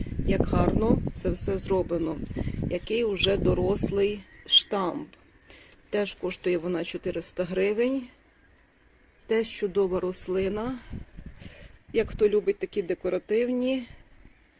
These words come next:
тобто вона є вже та, яка можна регулювати самому, тільки шапочку застригаєте, і у вас прекрасний десь біля водойми, біля ставочка екземпляр уже готовий. Те саме, коріння бачу, що вже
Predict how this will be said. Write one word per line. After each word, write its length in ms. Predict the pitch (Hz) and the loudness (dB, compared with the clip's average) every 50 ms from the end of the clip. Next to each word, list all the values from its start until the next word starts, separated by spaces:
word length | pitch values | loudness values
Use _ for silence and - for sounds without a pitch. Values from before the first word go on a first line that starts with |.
| _ _ _ _ _ _ _ _ - | _ _ _ _ _ _ _ _ 0
тобто 300 | 214 202 - - 196 180 | 0 0 0 -2 -4 -2
вона 340 | 170 185 196 202 208 202 | -2 -2 -2 -2 0 -2
є 400 | 196 190 165 175 190 180 175 175 165 - | -2 -2 0 0 2 2 2 0 -4 -6
вже 460 | - 180 175 - 190 190 175 175 175 - - - - - - - - - - - - - - - - - - - | -8 -8 -2 2 2 2 2 2 -2 -6 -12 -16 -18 -18 -18 -16 -14 -12 -12 -12 -14 -16 -18 -14 -12 -10 -8 -2
та, 120 | - 220 | 0 2
яка 280 | 220 208 202 202 - 196 | 4 4 2 2 0 -2
можна 320 | 185 190 185 180 - 180 | 0 0 -2 -2 -2 -2
регулювати 580 | 170 180 170 185 196 185 185 175 170 165 - 170 | -2 -2 -2 -2 0 0 0 0 0 -2 -2 -4
самому, 640 | 170 - - 190 190 220 240 262 285 262 262 254 | -4 -2 -2 -2 0 2 4 4 4 4 2 0
тільки 280 | 247 - - - - 196 | -2 -4 -8 -6 -4 -4
шапочку 500 | - - 196 185 - 190 - - - 180 | -2 -2 -4 -4 -4 -6 -6 -6 -8 -6
застригаєте, 840 | 160 175 175 - - - 196 185 220 240 254 247 240 - - 202 185 | -4 -6 -6 -6 -6 -6 -6 -4 -2 -2 0 0 -2 -2 -2 -2 -2
і 180 | 185 180 180 180 | -2 0 0 -2
у 80 | 175 | -2
вас 360 | 165 175 196 214 208 - - - _ - - _ _ _ _ _ - | 0 0 -2 -2 -2 -4 -10 -14 _ -20 -20 _ _ _ _ _ -8
прекрасний 680 | 196 190 180 - - 185 185 202 196 - - 202 202 | -6 -6 -4 -4 -2 0 0 0 -2 -2 -4 -4 -4
десь 300 | 180 147 170 180 185 - | -4 -2 -2 -2 -4 -4
біля 400 | - - 175 170 170 170 180 170 151 147 | -6 -4 -4 -2 -2 -2 -4 -4 -6 -4
водойми, 480 | 151 160 156 151 175 196 208 208 196 185 | -4 -4 -2 0 0 0 2 0 0 -2
біля 260 | 156 180 160 170 175 | -4 -2 -2 -2 -2
ставочка 640 | - - - 156 147 156 175 185 - - - 185 165 | -4 -4 -6 -4 -4 -4 -4 -6 -6 -6 -4 -6 -6
екземпляр 560 | 151 147 - 160 147 - - 160 175 185 170 | -6 -6 -8 -8 -8 -6 -4 -4 -4 -2 -4
уже 280 | 156 151 - - 170 - | -2 -2 -2 -2 -2 -2
готовий. 540 | 165 156 - - - 147 135 - 117 95 - - - - - - - - - - - - - - | -8 -8 -6 -4 -4 -4 -4 -4 -8 -10 -10 -10 -12 -12 -12 -12 -12 -14 -14 -14 -18 -20 -16 -8
Те 120 | - 359 - | -4 -4 -4
саме, 380 | - - 196 160 160 160 151 | -2 -2 -2 0 0 -2 -4
коріння 460 | - - 202 196 233 247 220 202 190 | -4 -2 0 2 2 2 2 2 0
бачу, 360 | 165 - 160 156 160 - - 175 | -2 0 -2 -2 -2 -4 -6 -8
що 280 | - - - 156 143 | -6 -4 -2 -2 -2
вже 360 | 151 160 185 208 214 214 226 | 0 2 2 2 2 2 0